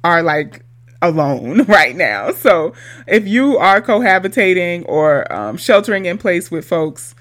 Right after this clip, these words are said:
don't just stay cooped up in your room, you know? Like,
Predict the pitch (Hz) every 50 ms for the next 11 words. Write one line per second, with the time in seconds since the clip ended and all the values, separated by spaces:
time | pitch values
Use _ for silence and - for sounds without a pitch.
0 | _ _ _ _ _ _ _ _ _ _ _ _ _ _ _ _ _ _ - 170
1 | 165 - 185 190 202 190 190 202 185 185 - - 185 180 170 - 220 196 - -
2 | 170 165 - 165 165 170 156 147 156 156 156 147 143 139 120 120 - - 165 165
3 | 180 196 202 208 214 254 254 _ _ _ - 180 - - -